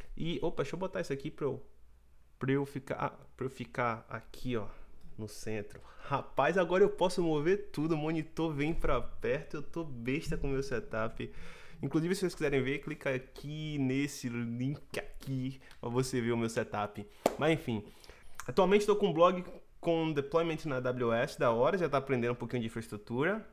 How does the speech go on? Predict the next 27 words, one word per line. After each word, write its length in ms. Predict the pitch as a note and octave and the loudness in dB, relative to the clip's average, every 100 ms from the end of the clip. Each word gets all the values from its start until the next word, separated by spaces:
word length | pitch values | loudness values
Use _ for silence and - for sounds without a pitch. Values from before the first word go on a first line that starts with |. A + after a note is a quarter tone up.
| - | -2
Trabalho 440 | G3 D3 D#3 F#3 | 2 4 4 6
em 100 | F3 | 4
dois 180 | D3 G3 | 4 2
projetos 360 | G3+ F3 E3 - | 2 2 2 0
pessoais 420 | E3 D3+ C3+ D#3 | -2 0 0 0
de 120 | D3+ | -4
e-commerce, 680 | E3 - - D3 A2+ A2 G#2 | -6 -6 0 2 2 -4 -10
sendo 320 | - C#3+ D#3 | -4 -2 0
uma 100 | D3+ | 2
loja 200 | C#3 E3+ | 2 2
de 80 | E3+ | 0
brigadeiros 580 | C#3+ D3 C3+ A2 C3+ C#3 | -4 0 0 2 -2 -2
utilizando 320 | C3 B2 B2 | -4 -4 -4
o 40 | |
sistema 220 | C3 C3 | -4 -6
de 80 | A#2+ | -4
pagamento 420 | A#2+ A#2 A2+ A2 | -2 -2 -2 -4
Stripe, 500 | - - A#2 A2+ B2 - - - | -6 -6 -2 0 -2 -6 -16 -14
da 180 | - A#2 | 0 4
hora, 260 | A2 B2 D#3 | 6 4 4
já 80 | C#3 | 0
tá 100 | C3 | 0
integrando 360 | B2+ A#2 A#2+ | -2 -2 -2
com 100 | B2+ | -2
gateway 300 | A#2 A#2 B2 | -2 -2 -4
de 60 | A#2 | -2
pagamento. 720 | A#2 A2 G#2+ G#2+ C3 F3+ | -2 -2 -2 -2 -2 -2